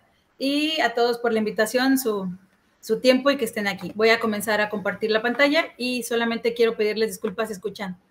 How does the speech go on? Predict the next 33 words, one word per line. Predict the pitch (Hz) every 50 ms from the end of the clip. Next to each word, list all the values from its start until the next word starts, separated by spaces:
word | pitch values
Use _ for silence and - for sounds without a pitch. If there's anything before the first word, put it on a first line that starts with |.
| _ _
un | - 240 240
poquito | 254 262 226 262 254 262
de | 240 240
ruido | 233 240 247 254 262 262 254
porque | 254 220 202 - 196 185 180 175 170 170 - _ - - _ _ _ _ -
mi | 226 214 -
calle | - 220 214 220 226
es | 220 -
un | 214 185
poquito | 220 196 185 - - 202
ruidosa, | 202 196 190 185 220 240 254 - 339 339 - - _ _ _ _ _ _ _ _ _
pero | - 311 330 339 339 -
pues | 320 320 320 277 233
vamos | 240 240 233 233 233 - 233
a | 208
comenzar. | - 208 190 190 180 180 180 - - - _ _ _ _ _ _ _ _ _ _ _ _ _ _
Ok, | - 277 277 277 202 - - - _ _ _ _ _ _ _ _ _ _
pues | - 294 277 320
esta | 311 302 359 359 359 349 - - -
plática, | - 269 247 233 240 247 - 269 - 262
este | 254 262 294
pequeño | 277 277 262 262 247 254 254
seminario | 262 269 254 262 262 262 262 262 262 269 262 262 220
va | 240 262
enfocado | 262 262 311 311 311 285 277 269 277 269
más | 254 247 262 254 - -
al | 233 233 226 226
área | 233 240 247
de | 254
nanotecnología | 254 240 226 220 214 214 190 220 208 208 214 202 202 208 202 247 240 233 254 -
en | - 214 214
aplicaciones | 202 190 208 202 202 202 190 - 214 208 214 202 185
biomédicas. | 185 214 196 190 190 190 190 190 190 - 285 339 - -